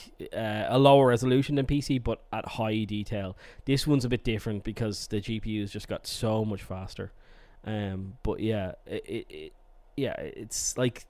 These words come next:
like, still now the, the consoles are better than fifty, sixty percent of people's G P Us out there.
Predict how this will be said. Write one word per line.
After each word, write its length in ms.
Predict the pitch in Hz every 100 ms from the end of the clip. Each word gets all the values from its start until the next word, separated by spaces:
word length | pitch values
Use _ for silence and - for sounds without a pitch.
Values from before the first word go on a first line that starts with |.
| -
like, 220 | 139 -
still 320 | - 170 170
now 320 | 147 127 104 98
the, 100 | 104 - -
the 80 |
consoles 400 | - 113 107 101
are 60 | 98
better 280 | 107 104 90
than 280 | 95 90 - - - -
fifty, 420 | - 131 113 - 104
sixty 340 | 107 - 98
percent 300 | - 110 98
of 40 |
people's 300 | 98 92 98
G 160 | - 90
P 180 | - 82
Us 120 | -
out 100 | -
there. 200 | -